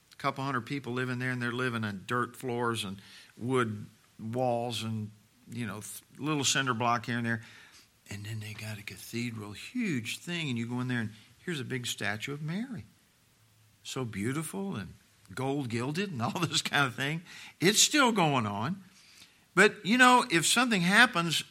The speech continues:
and they, uh, they have a, a, uh, a big, uh, annual thing there in Mexico, the, the, the, uh, Festival of the, uh, Virgin of Guadalupe.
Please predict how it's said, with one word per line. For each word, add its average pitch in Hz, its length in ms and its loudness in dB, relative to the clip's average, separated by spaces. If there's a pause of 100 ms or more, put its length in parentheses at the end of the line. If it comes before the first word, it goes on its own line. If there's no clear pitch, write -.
(160)
and 143 260 6 (380)
they, 170 300 10
uh, 117 300 10 (440)
they 135 80 4
have 170 240 8
a, 117 280 4 (180)
a, 110 240 0
uh, 107 200 -4 (400)
a 123 60 -4
big, 135 400 4
uh, 101 140 -2 (520)
annual 151 540 8
thing 196 560 4
there 131 180 2
in 120 80 -2
Mexico, 123 680 -2 (520)
the, 113 300 -2
the, 110 220 -2 (220)
the, 104 260 -4
uh, 95 140 -6 (680)
Festival 151 800 4
of 110 220 -2
the, 107 340 -2
uh, 98 220 -4
Virgin 156 420 8
of 139 80 -2
Guadalupe. 151 640 4